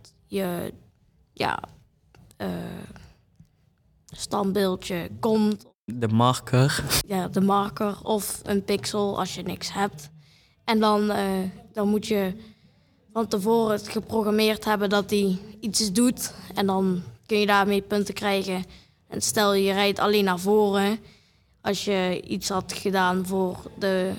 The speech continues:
Speaker 1: in het midden en die staat aan de linkerkant, kant, dan is dat, ja, dan heb je minder punten. Dus.
Speaker 2: Het is misschien ook wel belangrijk om te vertellen. Je, ja, je hebt dus een rood team en een blauw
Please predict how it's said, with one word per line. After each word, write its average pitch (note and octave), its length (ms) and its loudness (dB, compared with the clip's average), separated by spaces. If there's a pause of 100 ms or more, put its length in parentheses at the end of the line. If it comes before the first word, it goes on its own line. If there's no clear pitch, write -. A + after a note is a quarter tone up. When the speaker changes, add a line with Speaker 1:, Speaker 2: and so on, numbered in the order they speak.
(120)
Speaker 1:
in G3+ 200 0
het F#3+ 160 -2
midden A3 460 4 (640)
en G#3 100 -2
die F#3+ 100 0
staat G3 240 2
aan F3+ 220 0
de F#3 60 2
linkerkant, G#3 640 0 (440)
kant, G3+ 500 0
dan F#3 280 0
is E3+ 180 -2
dat, - 420 -6
ja, E3 220 0
dan G#2+ 100 -8 (500)
heb F3+ 180 -10
je F#3+ 60 -2
minder F#3+ 320 2
punten. F3+ 420 -4 (280)
Dus. - 380 -10
Speaker 2:
Het - 200 -18
is - 80 -2
misschien B2+ 340 4
ook B2 140 0
wel B2+ 140 4
belangrijk B2 460 4
om A#2 120 4
te A#2 120 2
vertellen. A2+ 540 4 (340)
Je, G#2+ 400 4 (100)
ja, A2 160 6
je G2 100 8
hebt A2+ 140 6
dus A#2 140 4
een A#2+ 120 6
rood B2 340 4
team B2 240 4
en A2 120 4
een G#2+ 140 6
blauw A#2 240 6